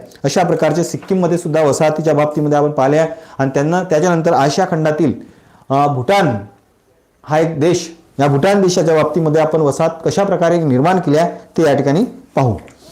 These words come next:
जसं भूटान म्हटलं तर भारताच्या उत्तरेला असलेल्या भूटानचे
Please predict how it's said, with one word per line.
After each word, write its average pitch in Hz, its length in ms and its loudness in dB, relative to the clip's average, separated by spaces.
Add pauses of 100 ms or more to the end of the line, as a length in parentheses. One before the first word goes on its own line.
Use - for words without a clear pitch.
(600)
जसं 185 140 2
भूटान 226 360 2
म्हटलं 226 340 2 (520)
तर 208 120 4
भारताच्या 214 580 2
उत्तरेला 226 500 2
असलेल्या 226 460 2
भूटानचे 208 800 2